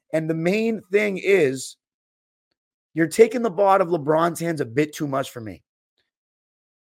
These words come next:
And I know LeBron has a problem with it because he spoke up about it in the Inside Tracks I heard on, uh,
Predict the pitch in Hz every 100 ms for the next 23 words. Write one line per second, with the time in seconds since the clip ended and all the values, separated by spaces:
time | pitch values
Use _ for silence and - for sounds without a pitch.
0 | _ 165 196 254 277 202 294 294 196 160
1 | 139 131 147 151 151 143 175 175 208 202
2 | 175 156 156 151 147 160 170 - 160 151
3 | - 214 - 160 147 151 147 - 151 156
4 | 156 156 156 151 147